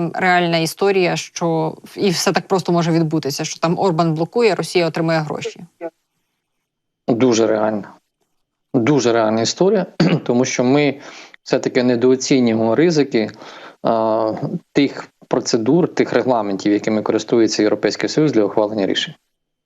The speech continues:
Speaker 2: зважаючи на те, що такі, як Орбан, Фіцо там є. І нам треба розуміти, що, ну,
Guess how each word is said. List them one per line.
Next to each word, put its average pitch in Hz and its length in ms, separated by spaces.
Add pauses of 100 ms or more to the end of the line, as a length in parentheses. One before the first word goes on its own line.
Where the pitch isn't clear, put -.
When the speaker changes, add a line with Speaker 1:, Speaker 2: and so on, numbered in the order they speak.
(100)
Speaker 2:
зважаючи 120 600
на 117 120
те, 185 180
що 107 280
такі, 113 380
як 110 240
Орбан, 127 400
Фіцо 131 340
там 101 240
є. 101 220 (1200)
І 131 100
нам 135 260
треба 120 360
розуміти, 117 680
що, 104 320
ну, 117 280